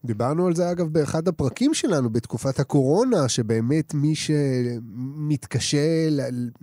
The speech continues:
לעשות סוג של תהליך הסתגלות, כן, ולהתמזג או לזרום עם הדבר הלא צפוי הזה, שכאמור אין לנו שום שליטה עליו, אז, אה, פחות, אה, ב-, בוא נגיד, פחות משרת אותו, יהיה לו יותר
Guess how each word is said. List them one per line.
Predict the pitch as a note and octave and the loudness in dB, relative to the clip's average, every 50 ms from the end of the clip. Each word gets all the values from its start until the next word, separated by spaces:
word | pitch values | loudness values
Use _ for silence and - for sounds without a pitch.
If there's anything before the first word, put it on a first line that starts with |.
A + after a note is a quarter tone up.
| B2+ B2 B2+ D3 | -18 -16 -16 -14
לעשות | D3 C#3+ C3+ B2+ A#2+ A#2+ A#2 - - D#3 D3+ C#3+ - | -10 -6 -4 -4 -2 -2 -4 -2 -2 -4 -4 -4 -4
סוג | - - F3+ F3 D#3 | -6 -6 -6 -6 -4
של | - - D#3 C#3 - - | -2 -2 -2 -2 -4 -4
תהליך | - C#3 B2+ A#2 B2 A#2+ B2 C#3 D#3+ F3 E3+ - - | -4 -2 0 0 0 0 0 0 0 0 -2 -2 -2
הסתגלות, | D#3+ - - - - C#3+ C3 A#2+ B2 D3+ G#3+ C#4 D4+ C4+ E3 - - | -2 -2 -2 -2 -2 -2 0 0 2 2 4 4 4 4 2 2 0
כן, | D#3+ D#3 D#3 C#3+ C3+ C3+ C3+ C3 B2 - - - - - - - | 0 0 2 2 2 2 0 -2 -4 -6 -10 -16 -20 -16 -6 -2
ולהתמזג | C3 C3 C#3+ B2+ - - C#3 C3+ C#3 B2+ A#2 A#2+ F3 A3 A3+ E3+ | 2 2 2 2 0 0 0 2 2 2 2 4 4 4 4 4
או | C3+ C3 | 4 4
לזרום | C3 C#3 C3+ B2+ A2+ A#2 B2+ C3 E3 G#3 A#3 A3+ G#3 E3+ | 4 4 4 4 2 2 2 4 4 4 4 4 4 4
עם | C3 A#2+ A2 G#2+ | 4 4 2 2
הדבר | G#2 G2+ G2 F#2+ F#2+ F#2+ F#2+ F#2+ G2 G2+ G2+ G#2+ A#2+ - - A2+ A2 G#2+ G#2+ B2 | 0 0 -2 -2 -4 -4 -4 -4 -6 -6 -6 -8 -10 -12 -8 -4 -4 -2 0 0
הלא | C3 C3+ C3 C3+ | 2 2 2 0
צפוי | C3 - C3 A#2+ - C3+ C#3+ | 0 -2 -4 -2 0 0 2
הזה, | C#3+ C3 C3 A#2+ | 2 2 2 0
שכאמור | - B2 A2 - A#2+ C3 A#2+ A#2 B2 A#2 G2+ - | 0 -2 -4 -6 -6 -4 -2 0 0 -2 -2 -4
אין | A#2 B2+ C3 | -4 -2 0
לנו | C3 B2 A2 F#2+ F#2 - - - | 0 0 0 -2 -4 -8 -10 -14
שום | - - D#3+ D3 A#2 G#2 | -10 -6 -4 -4 -4 -4
שליטה | - - - G2+ F#2+ - _ - G3 B3 A#3+ | -8 -8 -8 -8 -8 -6 _ -6 -4 -4 -4
עליו, | D#3 A#2 G2 F#2 F#2+ F#2 A#2+ - _ - - - - - - - _ _ | -4 -4 -4 -6 -10 -12 -14 -20 _ -20 -20 -20 -20 -20 -20 -20 _ _
אז, | A#2+ A2+ G#2 F#2 F#2+ F#2+ G#2 G2+ | -2 -2 -2 -2 -4 -6 -6 -4
אה, | G2+ G2+ G2 F#2+ F#2+ F#2 F2+ F#2 F2 F#2 G#2+ C3+ - _ _ _ _ _ _ _ _ _ _ _ _ | -4 -6 -6 -6 -8 -8 -8 -10 -12 -12 -14 -18 -20 _ _ _ _ _ _ _ _ _ _ _ _
פחות, | - B2 - - - D#3 D#3 - G3 | -8 -4 -2 0 0 -2 0 0 0
אה, | F3+ E3 D3 | 0 2 0
ב-, | C3+ C3 | 0 -2
בוא | C#3+ C#3 D3 E3 | -2 0 0 0
נגיד, | F#3 G3+ F#3+ G3+ F3 - | 2 0 -2 -4 -4 -2
פחות | D#3 C3 - E3 F#3 - | -2 0 2 0 0 2
משרת | G#3+ - - - F3+ C#3 A#2+ C3 D3 E3+ - - | 0 0 2 2 0 2 2 2 2 2 2 2
אותו, | C3+ A2+ E2+ F#2 E2+ - - _ - | 0 0 -2 -6 -8 -8 -10 _ -6
יהיה | G2+ A2 B2+ | -2 0 2
לו | C#3 C#3 | 2 2
יותר | A#2+ A2+ - - - C#3+ C#3 | 2 0 -2 -4 -4 -4 -4